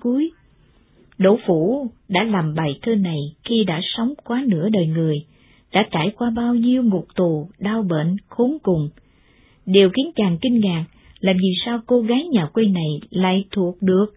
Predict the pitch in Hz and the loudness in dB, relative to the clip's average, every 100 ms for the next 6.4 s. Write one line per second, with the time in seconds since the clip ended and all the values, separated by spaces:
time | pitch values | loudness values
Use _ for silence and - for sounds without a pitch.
0 | _ _ - 247 240 233 165 214 - 160 | _ _ -10 -4 -2 0 0 -2 -2 -4
1 | 156 262 - - - - - 208 196 175 | -2 -4 -8 -20 -20 -20 -2 2 4 4
2 | 165 208 185 165 156 151 220 226 214 202 | 2 2 0 0 -2 -2 -2 -2 -2 -2
3 | 214 214 - 214 214 214 _ 233 254 - | 0 0 -2 -2 -2 -2 _ -4 -4 0
4 | 214 220 220 214 - - 269 - 170 151 | 4 4 4 2 -4 -6 -6 -2 -2 -2
5 | - - _ _ _ _ _ _ _ _ | -4 -20 _ _ _ _ _ _ _ _
6 | 220 254 214 196 | 6 8 8 8